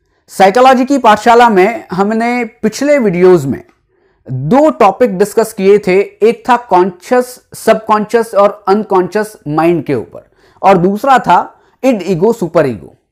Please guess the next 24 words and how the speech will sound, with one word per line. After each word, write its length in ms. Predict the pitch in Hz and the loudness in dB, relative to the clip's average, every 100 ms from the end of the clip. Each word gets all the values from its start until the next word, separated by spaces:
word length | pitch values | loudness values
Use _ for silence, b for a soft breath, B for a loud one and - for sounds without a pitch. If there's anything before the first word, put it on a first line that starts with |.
| _ _ _ _ - | _ _ _ _ -2
ये 140 | 277 | 0
दोनों 380 | 233 202 233 277 | 2 2 2 0
ही 160 | 285 | 0
टॉपिक 420 | 285 220 185 254 254 | 2 0 0 -2 -2
सिगमंड 480 | 196 185 220 247 | -2 -2 -2 -4
फ्रायड 540 | 226 - 160 156 202 196 | -6 -4 0 0 0 -2
के 140 | 208 | -2
दिए 200 | 170 151 | 0 0
हुए 220 | 147 117 | -2 -4
हैं, 100 | 98 _ _ _ _ _ _ - | -12 _ _ _ _ _ _ 0
और 160 | 233 | 2
आज 360 | 208 180 226 240 | 4 4 4 2
भी 200 | 226 269 | 0 0
हम 200 | 254 254 | -2 -4
सिगमंड 460 | - 180 190 262 | -4 -4 -4 -6
फ्रायड 420 | 240 190 190 220 190 | -2 0 0 0 0
का 300 | 208 214 - | 0 0 -2
एक 240 | 220 220 - | -4 -4 -6
और 320 | 165 175 240 240 | 0 2 2 0
कॉन्सेप्ट 500 | 208 190 185 214 - | -4 -4 -4 -6 -4
समझने 340 | 165 165 185 | -4 -2 -2
वाले 240 | 170 151 | 0 0
हैं 200 | 170 208 b b b _ | -2 -6 b b b _
कि 280 | 269 208 | -8 -8